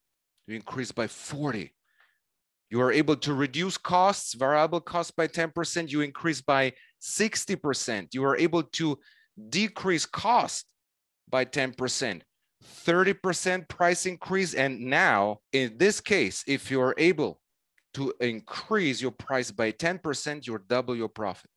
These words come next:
It's a case, it's a theoretical case, but it shows you the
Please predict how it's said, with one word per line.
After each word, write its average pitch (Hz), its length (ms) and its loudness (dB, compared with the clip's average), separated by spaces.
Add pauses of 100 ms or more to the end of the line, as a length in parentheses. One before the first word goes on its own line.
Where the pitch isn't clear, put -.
(120)
It's 127 160 2
a 98 60 2
case, 147 460 -2 (120)
it's 110 280 -2
a 107 100 2
theoretical 107 640 -2
case, 151 380 -2
but 120 240 0
it 110 120 -4
shows 196 580 2
you 92 240 -8 (340)
the 101 220 -4